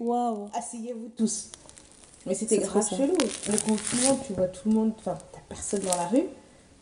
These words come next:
Speaker 2: Tu vois tout le monde hyper actif, genre en train de faire des...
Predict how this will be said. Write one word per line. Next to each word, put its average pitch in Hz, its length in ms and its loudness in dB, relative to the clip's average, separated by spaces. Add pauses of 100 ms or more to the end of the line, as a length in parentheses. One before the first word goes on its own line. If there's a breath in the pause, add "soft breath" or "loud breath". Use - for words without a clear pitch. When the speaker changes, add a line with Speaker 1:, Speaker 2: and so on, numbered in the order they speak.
(140)
Speaker 2:
Tu - 60 -8
vois 208 120 8
tout 202 220 0
le 226 80 4
monde 233 220 0 (240)
hyper 240 840 6
actif, 196 520 -4
genre 196 360 4
en 180 60 -4
train - 180 -6
de 175 60 -6
faire 190 300 -4
des... 180 120 -4